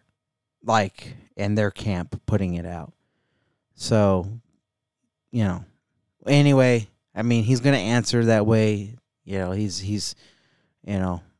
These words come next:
but a lot of, a lot of sports, a lot of leagues, a lot of, you know, G Ms, coaches, they,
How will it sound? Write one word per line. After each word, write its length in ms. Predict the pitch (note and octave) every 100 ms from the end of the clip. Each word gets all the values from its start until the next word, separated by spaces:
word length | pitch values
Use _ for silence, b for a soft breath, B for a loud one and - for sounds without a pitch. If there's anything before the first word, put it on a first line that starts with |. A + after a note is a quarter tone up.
| _ -
but 260 | G#2+ G2 -
a 1160 | - - _ _ _ - - _ _ _ -
lot 160 | C3+ C#3
of, 200 | C3+ A#2
a 600 | - - _ _ _ B2+
lot 120 | C#3+
of 100 | C#3+
sports, 460 | - - B2+ C3 -
a 40 |
lot 160 | B2+ B2
of 100 | A2
leagues, 360 | B2 A#2+ A2
a 60 | A2
lot 200 | A2 G#2
of, 60 | -
you 160 | A2
know, 160 | G2 G2
G 300 | F#2 A#2 B2
Ms, 260 | A#2+ A#2+
coaches, 600 | - A#2+ A#2 - G#2+ G2 -
they, 180 | A#2 A#2